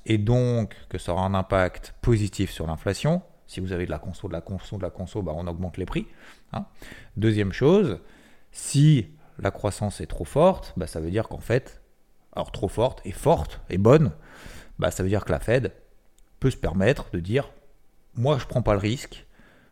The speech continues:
de mon-, de baisser mes taux, parce que si je baisse les taux, bah, il y a déjà de la croissance, en plus la croissance elle est meilleure que ce qu'on attend, donc je vois pas en fait l'intérêt de baisser les taux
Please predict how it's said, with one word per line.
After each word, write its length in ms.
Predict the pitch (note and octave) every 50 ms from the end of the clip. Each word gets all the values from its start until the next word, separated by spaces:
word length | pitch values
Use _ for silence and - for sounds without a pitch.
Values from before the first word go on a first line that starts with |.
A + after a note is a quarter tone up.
| _ -
de 180 | G2 F#2+ B2 D3+
mon-, 220 | D3+ D3 C#3+ C3 - -
de 160 | D#3 A2+ F#2
baisser 300 | - A#2+ B2 - - C3
mes 140 | G#2+ G2+ F#2
taux, 340 | - G2 G#2 C3+ C#3+ - - -
parce 160 | G2 - -
que 100 | - F#2
si 320 | - - - - G3+ F3+
je 80 | D#3 D#3
baisse 240 | E3 D#3+ - - D#3
les 100 | D3 C3+
taux, 420 | - D3 C#3 C3 B2 A#2 - - - - _ _ _ _ _ _ _ -
bah, 320 | F#2+ G2 F#2 - - - -
il 80 | A2
y 20 | G#2+
a 40 | G#2
déjà 200 | A2 A2 B2 B2
de 60 | A#2+
la 100 | B2 A2+
croissance, 460 | - - A#2 G#2+ - B2 A#2+ A2 -
en 80 | F#2+ F#2
plus 180 | - A2 -
la 80 | G2 F#2
croissance 380 | - - F#2+ F#2 - - -
elle 80 | F#2 E2
est 20 |
meilleure 240 | D#2+ F#2+ G#2 G2+ -
que 80 | - G2
ce 60 | -
qu'on 140 | - A2 G#2
attend, 260 | G#2 G2+ - A2 A2+
donc 160 | G#2 F2+ E2 D#2+
je 40 |
vois 120 | - G2+ E2+
pas 120 | - A2+
en 80 | F#2+ F#2
fait 180 | - A2 -
l'intérêt 340 | G#2 F#2+ F#2+ - G#2 G2+ G2+
de 60 | G2
baisser 240 | G2 F#2 - - G2
les 80 | F#2+ F2+
taux 220 | - G#2 G2 F#2